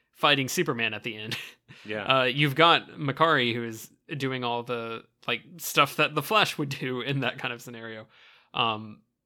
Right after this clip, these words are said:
Speaker 1: it, it's really fascinating, and it's a way, because these are more obscure characters, it's a really cool way to take them and be like, "All right, what if I line these up better with, you know, the analogs of,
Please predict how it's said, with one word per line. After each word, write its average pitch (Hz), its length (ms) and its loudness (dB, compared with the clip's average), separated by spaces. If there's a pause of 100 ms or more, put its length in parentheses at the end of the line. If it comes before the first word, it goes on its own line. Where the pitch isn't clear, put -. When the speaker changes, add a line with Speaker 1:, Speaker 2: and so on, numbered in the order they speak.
(680)
Speaker 1:
it, 147 360 2
it's 147 440 2 (460)
really 156 320 4
fascinating, 151 460 4
and 139 100 2
it's 139 120 0
a 147 80 2
way, 135 580 2 (1600)
because 156 440 4
these 139 180 2
are 135 60 4
more 131 160 0
obscure 120 320 -4
characters, 135 420 -2
it's 113 100 -12
a 117 60 -10
really 117 180 -4
cool 113 220 -8
way 113 180 -2
to - 120 -14
take - 280 -4
them 120 140 -6
and 113 100 -10
be 113 60 -6
like, 110 140 -8
"All 139 100 0
right, 123 80 -2
what 160 120 0
if 294 120 -2
I 180 100 4
line 135 360 0
these 123 200 -4
up 117 160 -2
better 113 220 -8
with, 113 220 -10 (380)
you 123 120 -8
know, 117 80 -6
the 113 140 -8
analogs 110 560 -6
of, 107 360 -20